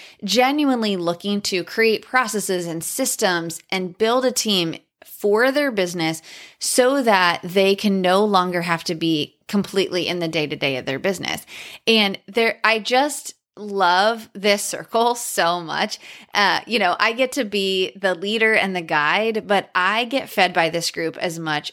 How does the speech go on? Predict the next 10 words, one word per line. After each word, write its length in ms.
as 400
any 540
member 300
of 260
it 120
does. 500
And 840
I 300
just, 600
yeah, 280